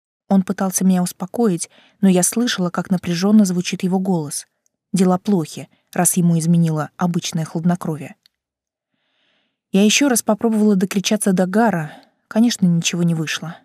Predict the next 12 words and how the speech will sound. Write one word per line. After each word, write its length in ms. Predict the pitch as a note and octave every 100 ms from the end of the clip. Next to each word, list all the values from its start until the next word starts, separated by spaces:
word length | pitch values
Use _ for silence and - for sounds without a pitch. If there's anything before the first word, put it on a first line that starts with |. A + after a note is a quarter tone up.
| _ _ _ _ _ _
Отчаяние 520 | E3+ - F3+ F3+ F3
захлестывало 680 | E3+ E3+ F#3+ F3 - D#3 D#3
меня. 320 | D#3 D3 C#3 _ _ _ _ _
Хотелось 380 | F3+ F3 F3 -
разрыдаться, 680 | F#3 F#3 F3+ F#3 A3 F#3+ F3+
но 140 | F3
истерика 460 | E3+ - G#3 F#3+ G3
ничем 400 | F#3+ F#3+ - B3
не 100 | F3+
могла 280 | E3 D#3+ E3+
помочь 440 | F3 E3+ D#3 -
делу. 380 | - E3 C#3 -